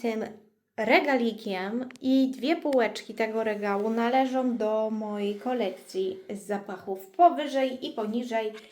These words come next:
już nic nie ma, udowadniam. <laughs> Półeczka u góry,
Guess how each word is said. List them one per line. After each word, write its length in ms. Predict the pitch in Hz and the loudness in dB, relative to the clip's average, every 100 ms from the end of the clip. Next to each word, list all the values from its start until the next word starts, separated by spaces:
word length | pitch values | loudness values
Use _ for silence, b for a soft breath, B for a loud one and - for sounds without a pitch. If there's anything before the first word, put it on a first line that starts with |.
| - | -6
już 240 | 302 262 | -4 0
nic 260 | 233 208 - | 0 0 2
nie 180 | 269 262 | 2 2
ma, 200 | 233 - | 0 -2
udowadniam. 920 | 226 190 185 269 240 240 240 233 240 294 | -2 -2 0 0 2 2 2 2 2 0
<laughs> 140 | 285 | 0
Półeczka 540 | 294 269 240 - 214 208 | 4 4 4 -2 -2 -2
u 80 | |
góry, 600 | 220 262 277 262 262 269 | 0 2 6 6 6 2